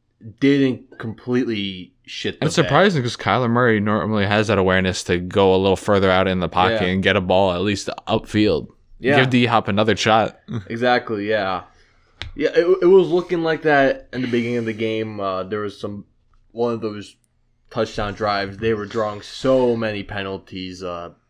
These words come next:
Speaker 1: Seattle. They looked lost on
Speaker 2: Yeah.
Speaker 1: at the cornerback position, but they somehow hung on to win. So I give credit
Speaker 2: Especially
Speaker 1: to
Speaker 2: it was a huge game against another, uh, b-, big opponent like that.
Speaker 1: Yeah.
Speaker 2: Two guys in the M V P conversation.
Speaker 1: Yeah,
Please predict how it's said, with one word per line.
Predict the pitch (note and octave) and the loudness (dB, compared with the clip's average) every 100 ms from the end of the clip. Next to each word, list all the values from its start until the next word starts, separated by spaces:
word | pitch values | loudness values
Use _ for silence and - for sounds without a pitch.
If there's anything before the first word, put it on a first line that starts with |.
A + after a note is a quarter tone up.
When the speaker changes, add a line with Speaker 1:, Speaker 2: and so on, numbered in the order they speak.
| _ | _
Speaker 1:
Seattle. | - - F#2+ E2+ E2+ F2 F2 | -20 -10 -6 -4 -6 -8 -10
They | F2 F2+ | -8 -8
looked | F2 F2+ F2 - | -8 -10 -12 -10
lost | F#2 F2+ F2+ - - | -6 -4 -6 -10 -14
on | F2 F2+ | -12 -6
Speaker 2:
Yeah. | F2+ F#2 G2+ _ _ _ _ - | -4 -4 -6 _ _ _ _ -18
Speaker 1:
at | F#2 | -16
the | F#2+ | -14
cornerback | - F#2 F2+ F2+ | -12 -10 -8 -10
position, | F#2 F#2 F#2 - F#2 F#2+ | -12 -14 -12 -14 -16 -8
but | A2+ B2+ A#2 - | -6 -4 -6 -10
they | B2+ D3 | -10 -10
somehow | - D#3 E3 E3 | -8 -6 -2 -2
hung | D#3 - D3 D3+ | -4 -10 -10 -6
on | D#3 D3+ | -6 -8
to | D3 | -8
win. | E3 | -8
So | B2+ G#2 | -6 -6
I | |
give | G#2+ A2+ | -8 -8
credit | A#2+ A2 | -2 -2
Speaker 2:
Especially | A2+ E3 | 0 0
Speaker 1:
to | D3 | 0
Speaker 2:
it | A#2+ | 0
was | |
a | G2 | 0
huge | C#3 B2 | 0 0
game | G2 A#2+ A#2+ | 2 0 2
against | G2 F#2+ G#2 | 0 0 0
another, | F#2+ G2+ G#2+ G2 F#2+ | 0 0 2 4 4
uh, | E2 E2 | 4 2
b-, | - D#2 D#2+ | 0 -2 0
big | F#2+ G2 | 0 0
opponent | F#2 G2+ G2 | 0 0 0
like | F#2+ F#2+ | 0 0
that. | G2+ G#2 G2+ | 2 2 0
Speaker 1:
Yeah. | - | 0
Speaker 2:
Two | G#2 G#2 | 2 4
guys | G#2 G2+ G2 | 4 4 2
in | F#2+ | 0
the | F2+ | 0
M | G2+ | 0
V | F#2+ | -2
P | - G#2 | -2 0
conversation. | G#2 G2 F#2+ - F#2 F#2 F2 F2 - _ - | 0 0 0 0 0 0 -2 -4 -8 _ -12
Speaker 1:
Yeah, | A#2 A#2+ | -6 -6